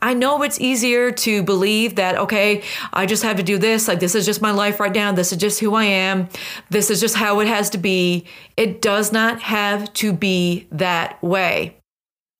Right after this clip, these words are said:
You get to create a reality, a life,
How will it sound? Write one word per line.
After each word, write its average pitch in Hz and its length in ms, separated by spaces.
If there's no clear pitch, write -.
You 226 400
get 214 400
to 226 140
create 208 800
a 196 100
reality, 185 880
a 202 120
life, 185 480